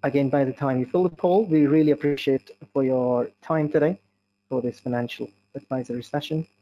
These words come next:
So again, thank you very much for all. Thank you again for, um,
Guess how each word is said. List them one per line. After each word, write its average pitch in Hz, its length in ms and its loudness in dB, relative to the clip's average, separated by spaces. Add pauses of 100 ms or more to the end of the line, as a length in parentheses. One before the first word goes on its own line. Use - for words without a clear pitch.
(420)
So 156 400 0
again, 165 300 0
thank 165 240 0
you 165 40 2
very 160 160 6
much 156 200 2
for 143 420 2 (140)
all. 147 240 2
Thank 143 260 -4
you 135 80 2
again 135 300 0
for, 123 500 2 (500)
um, 120 300 -4